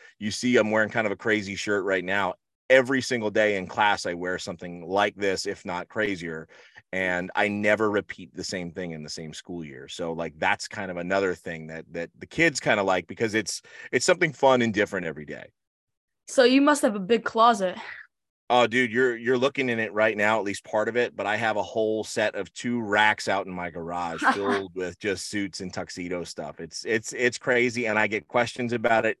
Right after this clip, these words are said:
Speaker 1: every single week of my life now.
Speaker 2: Um, do you have to get, uh, them tailored or custom made?
Speaker 1: I just know my size. So some stuff I do have to get altered a little bit, but most things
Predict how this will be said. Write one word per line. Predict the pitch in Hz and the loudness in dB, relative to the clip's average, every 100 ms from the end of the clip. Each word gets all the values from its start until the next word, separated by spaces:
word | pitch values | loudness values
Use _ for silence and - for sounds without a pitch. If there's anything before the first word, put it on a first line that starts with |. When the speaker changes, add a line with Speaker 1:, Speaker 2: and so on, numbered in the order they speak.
| - | -2
Speaker 1:
every | 113 107 113 | 2 2 0
single | - 107 92 | -2 -4 -2
week | 92 82 | -4 -4
of | 85 | -8
my | 80 | -6
life | 78 80 - | -6 -8 -12
now. | 65 58 _ _ - | -18 -20 _ _ 4
Speaker 2:
Um, | 240 247 247 226 | 6 6 2 0
do | 262 | 4
you | 294 | 6
have | 294 294 | 6 2
to | 294 | -2
get, | 240 277 - | 0 0 -2
uh, | - 220 226 | 0 4 4
them | 220 220 214 | 4 2 0
tailored | 208 233 269 294 294 | 0 2 2 4 2
or | 247 | 0
custom | - 240 - 208 | -4 -8 -6 -4
made? | 202 220 247 262 277 _ _ _ _ _ _ - | 0 2 2 0 -6 _ _ _ _ _ _ 0
Speaker 1:
I | 135 | 2
just | 160 170 | 2 6
know | 180 | 6
my | 165 | 6
size. | 135 139 123 90 76 82 | 4 6 6 4 -2 -10
So | 92 113 | -6 -2
some | 101 151 | 0 0
stuff | 170 185 160 | 4 4 6
I | 135 | 4
do | 120 | 4
have | 123 117 | 0 0
to | |
get | 113 113 107 - | -2 0 0 0
altered | 107 110 123 117 | 0 0 -2 -2
a | |
little | 120 120 | -2 0
bit, | 120 120 | 0 0
but | 101 | -2
most | 98 98 104 113 - | -6 -4 -4 -4 -4
things | 120 120 120 117 | -2 -2 -4 -8